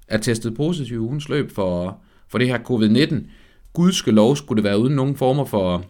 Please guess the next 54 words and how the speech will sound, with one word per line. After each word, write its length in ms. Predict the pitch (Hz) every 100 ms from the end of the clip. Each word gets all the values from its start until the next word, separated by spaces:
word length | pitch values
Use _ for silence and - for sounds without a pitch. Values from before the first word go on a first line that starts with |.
| -
for 120 | 110
symptomer 500 | 107 110 110 185 131
eller 140 | 98 98
noget 240 | 120 143
andet, 220 | 117 143
og 80 | 107
lad 120 | 92
os 100 | 95
da, 240 | - 90 87 - - - - - - - - - -
lad 140 | 110
os 100 | 95
da 80 | 113
håbe, 220 | 107 135
det 120 | 139
varer 180 | 117 101
ved. 240 | 85 151 180 - _ _ _ _ _
Øhm, 240 | 113 107 101 101 110 101
men 200 | 107 110
i 40 |
hvert 200 | 120 135
fald 180 | 131 139
med, 380 | 123 107 104 107
med 200 | 110 113
denne 160 | 123
her 80 | 135
sygdom 380 | 117 156 156 117
in 80 | 107
mente, 260 | 113 147
så 140 | 143 117
synes 200 | 120 135
jeg 80 | 117
bestemt, 340 | 107 147 123
at, 200 | 95 90
øh, 280 | 92 92 90 - - - - -
at 160 | -
det 80 | 135
er 40 | 139
vist 200 | 143 147
den 80 |
mest 200 | 143 139
grusomme 380 | - 143 147 107
situation, 480 | 92 104 104 139 131
man 120 | 101
kan 100 | 95
bringe 240 | 113 120 131
nogen 140 | 131
som 140 | -
helst 220 | 117 107 139
i, 100 | 113
og 80 | 92
særligt 360 | 101 117 123
en 20 |
mand 280 | 117 127 117
i, 180 | 101 90